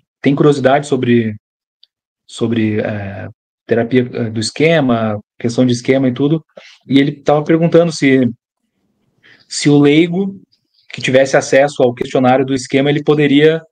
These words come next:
fazer a autoaplicação e poderia fazer uma autoavaliação dele, assim, né, sobre os esquemas que ele tem ou não. Aí eu dei uma resposta superficial pra ele, falei que queria comentar melhor sobre isso,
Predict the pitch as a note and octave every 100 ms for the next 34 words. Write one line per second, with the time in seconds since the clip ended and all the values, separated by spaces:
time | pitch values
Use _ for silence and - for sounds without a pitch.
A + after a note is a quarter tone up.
0 | _ _ - B2+ B2+ C#3+ C#3 D3+ D3+ D3+
1 | C#3+ C3 C#3+ C#3+ E3 D#3+ D3 D3 D3 D#3
2 | D3+ B2+ _ _ _ _ _ - B2+ C#3
3 | C#3+ C#3+ D3+ D3 C#3+ C#3 - D#3 C#3+ D3
4 | C3+ A#2 - B2+ A#2+ A#2+ B2 A#2 A#2 A2+
5 | - _ _ _ A#2 A#2+ A#2 C#3 D3 D3
6 | C#3+ C#3 C#3+ D3 D3 C#3+ C#3+ B2 _ _
7 | _ _ - A#2 C#3+ G#3+ G#3+ E3 - D#3
8 | D3+ - C#3+ C3+ C3+ D#3 C#3+ F3 F3 B2+
9 | D3 D#3 C#3+ C#3+ C#3+ C3+ C3+ C3+ C3 C3
10 | B2+ B2+ C3 F#3 F#3+